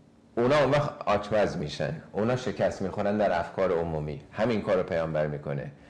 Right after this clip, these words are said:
اونا راه نمیدن مسلمونا رو به مکه، جلوشون رو می‌گیرن. همه فیلمش هم دیدین، تاریخ اسلام. ولی این پیام به همه جا می‌رسه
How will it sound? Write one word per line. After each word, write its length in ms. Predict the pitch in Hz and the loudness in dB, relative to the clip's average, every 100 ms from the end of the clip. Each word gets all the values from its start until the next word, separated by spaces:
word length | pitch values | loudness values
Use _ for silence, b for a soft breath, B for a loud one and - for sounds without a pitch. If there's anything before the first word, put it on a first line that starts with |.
| B B | B B
اونا 220 | 104 120 | 2 4
راه 220 | 123 131 | 6 4
نمیدن 340 | 143 156 110 101 | 4 4 4 4
مسلمونا 560 | 95 95 85 87 87 | 2 0 0 0 2
رو 80 | 85 | 2
به 100 | 82 | 0
مکه، 520 | 82 76 - 78 71 - B B - | 0 -4 -2 -2 -2 -8 B B -4
جلوشون 380 | 87 95 98 107 | 0 0 0 0
رو 60 | |
می‌گیرن. 460 | 107 123 117 101 92 | 0 0 2 4 2
همه 200 | 95 101 | 0 -2
فیلمش 440 | - 107 101 101 | -2 -2 0 -2
هم 100 | 95 | -4
دیدین، 280 | 87 87 87 | -4 -6 -4
تاریخ 360 | 87 78 82 78 | -2 -2 -2 -4
اسلام. 400 | 73 - 73 71 B B B B B | -6 -6 -6 -6 B B B B B
ولی 200 | 95 139 | 0 2
این 200 | 175 170 | 2 -2
پیام 560 | - 117 107 127 139 104 | -2 0 4 4 2 0
به 80 | 104 | -2
همه 420 | 104 107 139 165 | 0 2 2 2
جا 240 | 147 143 | 4 4
می‌رسه 760 | 135 147 170 143 - 117 110 | 4 2 2 2 2 2 2